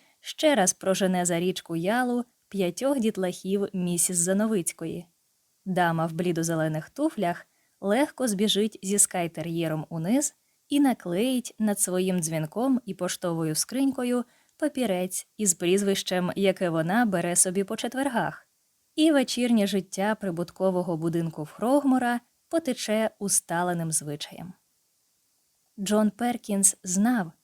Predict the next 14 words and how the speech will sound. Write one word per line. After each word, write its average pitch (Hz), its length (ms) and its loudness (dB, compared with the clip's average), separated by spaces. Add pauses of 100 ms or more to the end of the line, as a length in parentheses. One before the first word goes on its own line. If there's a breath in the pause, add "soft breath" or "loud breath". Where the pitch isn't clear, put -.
(120)
що - 260 -4
все 170 260 2
буде 180 300 -2
саме 180 340 -2
так. - 420 -10 (800)
І 190 160 2
ще 285 320 2
він 202 180 2
знав, 170 380 -2 (340 soft breath)
що - 280 -2
о 269 100 -2
чверть 247 460 0
на 208 140 2
дев'яту 196 720 -2